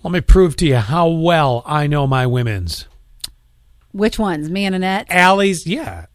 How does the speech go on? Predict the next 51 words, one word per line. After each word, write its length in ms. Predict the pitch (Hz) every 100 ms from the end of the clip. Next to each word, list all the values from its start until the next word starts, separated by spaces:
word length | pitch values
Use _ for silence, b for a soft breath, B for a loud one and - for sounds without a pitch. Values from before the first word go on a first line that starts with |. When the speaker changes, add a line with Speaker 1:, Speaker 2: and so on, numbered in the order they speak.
| -
Speaker 2:
Okay. 80 | 190
Speaker 1:
Allie's, 460 | 220 226 226 156
uh, 260 | 185 170 160
Allie's 320 | 165 190 190 -
preferred 840 | - 180 - - 202 208 190 165
diamond 380 | 165 175 180 190
cut, 440 | 202 233 294 - - _ _ b b b b
Speaker 2:
Yes. 100 | 226
Speaker 1:
princess 400 | 214 185 - 120
cut. 240 | - 104 - _ - - -
Speaker 2:
Yeah, 240 | 208 262
that's, 280 | 233 220 190
that's 200 | 240 233
the 60 | 233
big 160 | 226
square 260 | - 220 175
one, 140 | 139
right? 280 | 151 175 - - B B B B
Speaker 1:
I 60 | 170
don't 80 |
know. 100 | 220
You 200 | 214 185
once 220 | 196 208 -
told 180 | 220
me 80 | 208
this 200 | 185 170
a 40 | 156
long 220 | 165 185
time 220 | 196 170
ago, 200 | 147 143
and 80 | 131
it 80 | 120
stood 200 | - 170
in 60 |
my 120 | 170 170
brain, 240 | 170 160
the 60 | 147
princess 400 | 156 147 131 -
cut. 220 | 127 104
I'm 180 | - 123
telling 300 | 131 202 208
you, 80 | 170
Speaker 2:
You 60 |
Speaker 1:
you 80 | 226
Speaker 2:
wanna 140 | 254 285
Speaker 1:
told 120 | 277
Speaker 2:
know 40 |
Speaker 1:
me 60 | 254
Speaker 2:
something, 300 | 269 254 277
Speaker 1:
that. 60 | 277 277
Speaker 2:
though? 40 | 285